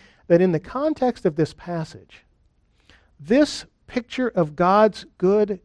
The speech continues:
gifts includes a development of patient endurance. The good things that God gives us can very well be the things that are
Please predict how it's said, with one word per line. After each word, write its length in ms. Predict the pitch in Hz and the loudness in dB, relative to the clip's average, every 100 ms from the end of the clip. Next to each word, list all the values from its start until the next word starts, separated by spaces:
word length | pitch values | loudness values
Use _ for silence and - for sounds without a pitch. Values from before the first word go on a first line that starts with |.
| _ - | _ 0
gifts 540 | 170 233 - - - _ _ _ _ _ _ _ _ _ _ _ _ _ _ _ _ _ _ _ _ _ _ _ _ _ _ _ _ _ _ _ _ _ _ _ _ _ _ - | 0 0 -4 -20 -20 _ _ _ _ _ _ _ _ _ _ _ _ _ _ _ _ _ _ _ _ _ _ _ _ _ _ _ _ _ _ _ _ _ _ _ _ _ _ -4
includes 720 | 175 170 - 220 240 254 233 | -4 -4 -6 -2 0 0 4
a 60 | 202 | 4
development 680 | 190 160 185 190 190 170 | 4 6 8 8 4 0
of 140 | 151 - _ _ | 0 -4 _ _
patient 420 | - 180 170 165 | -6 -2 -2 -2
endurance. 580 | 143 131 135 104 _ - _ _ _ _ _ _ _ _ _ _ _ - | -4 -6 -6 -8 _ -20 _ _ _ _ _ _ _ _ _ _ _ 0
The 140 | 180 | 0
good 440 | 143 165 247 277 254 | 0 -4 0 0 -2
things 480 | - 233 240 233 | -4 -2 0 -2
that 160 | 196 - | -4 -2
God 460 | 196 196 208 202 - 147 | -4 0 0 0 -6 -2
gives 400 | 170 214 214 240 | 4 4 2 0
us 400 | 247 247 - _ _ _ _ _ _ _ _ _ _ | 0 -2 -14 _ _ _ _ _ _ _ _ _ _
can 180 | 190 185 | -4 -4
very 520 | 165 170 214 240 247 | 0 4 4 4 2
well 400 | 214 196 202 202 | 2 6 6 6
be 200 | 180 185 | 4 4
the 140 | 170 | 4
things 500 | 160 - 170 175 170 170 | 2 0 0 0 -2 0
that 200 | 156 - | 0 0
are 280 | 151 143 | -4 -4